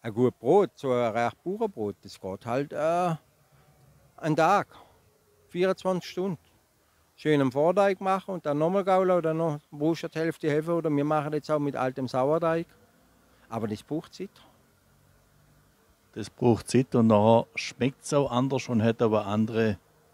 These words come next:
Speaker 2: Wirkung auf den Mensch. Miki, wenn man jetzt nicht nach Leffingen kommt, wo kriegt man deine Produkte? Kann man die bestellen bei dir, oder?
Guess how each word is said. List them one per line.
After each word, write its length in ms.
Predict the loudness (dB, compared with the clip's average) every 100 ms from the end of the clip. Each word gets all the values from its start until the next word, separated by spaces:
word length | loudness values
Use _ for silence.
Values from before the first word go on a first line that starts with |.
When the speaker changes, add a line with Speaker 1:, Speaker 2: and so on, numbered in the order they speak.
| _
Speaker 2:
Wirkung 440 | -2 0 0 -4 -4
auf 140 | -6
den 120 | -4
Mensch. 380 | 0 0 0 -6 -18 -20 -20 -20 _ _ _ _ 4
Miki, 440 | 4 6 4 4 2 -14 _ _ _ _ _ _ _ _ _ _ _ _ -4
wenn 160 | 2
man 100 | 4
jetzt 140 | 4 4
nicht 160 | 2
nach 120 | 2 4
Leffingen 460 | 4 4 2 2
kommt, 320 | 4 4 4
wo 140 | 2 0
kriegt 340 | 2 0 0
man 100 | 0
deine 240 | 4 6 6
Produkte? 480 | 4 -2 -4 -6
Kann 220 | -2 0 2
man 80 |
die 140 | 0 -2
bestellen 420 | -2 2 4 4
bei 80 | 2
dir, 300 | 4 6 6
oder? 440 | 6 6 6 4